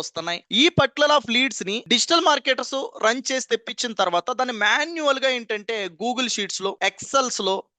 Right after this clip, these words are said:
ఇంకా డైరీస్ లో కూడా నోట్ చేసుకునే బిజినెస్ ఓనర్స్ ఏంటంటే చాలా పీపుల్ ఇంకా మార్కెట్ లో అయితే ఉన్నారు. How many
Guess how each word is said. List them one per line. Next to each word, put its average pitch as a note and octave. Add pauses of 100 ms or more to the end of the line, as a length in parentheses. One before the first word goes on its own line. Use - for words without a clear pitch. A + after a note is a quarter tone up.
(100)
ఇంకా C#4+ (160)
డైరీస్ C#4+
లో C#4+
కూడా C4+
నోట్ B3
చేసుకునే A#3+ (180)
బిజినెస్ G3 (120)
ఓనర్స్ A3
ఏంటంటే F3+ (180)
చాలా A#3+ (100)
పీపుల్ A#3
ఇంకా G#3+ (100)
మార్కెట్ -
లో D#3+
అయితే D3 (100)
ఉన్నారు. A2 (120)
How A3+
many F4